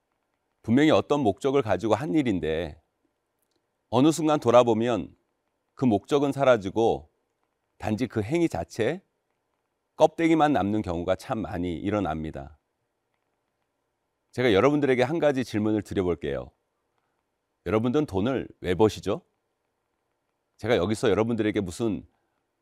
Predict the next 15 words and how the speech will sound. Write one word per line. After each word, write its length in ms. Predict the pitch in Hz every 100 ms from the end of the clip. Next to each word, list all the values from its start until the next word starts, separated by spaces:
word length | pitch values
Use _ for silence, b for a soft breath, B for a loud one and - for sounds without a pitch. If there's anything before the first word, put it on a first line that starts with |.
| _ _
고차원적인 680 | 107 98 147 147 139 139
답을 240 | 107 90 101
드리려고 400 | 107 104 101 104
하는 220 | 131 131
것이 220 | 101 101
아니라 500 | 78 78 98 95 78 _ _ _ _ _ _ _ _
우리가 160 | - 131
단순하게 500 | - 110 156 160 160
생각해서 640 | 185 175 170 147 143 127 - b
왜 160 | 87 127
일하고 640 | 113 151 156 123 101 60 _
돈을 280 | - 98 135
버나요? 580 | 87 82 80 110 85 82 _ _ _ _ _ _ _ _ _ _ _ -
일반적으로 580 | 127 160 175 147 117
보통 580 | 123 98 - 90 107 90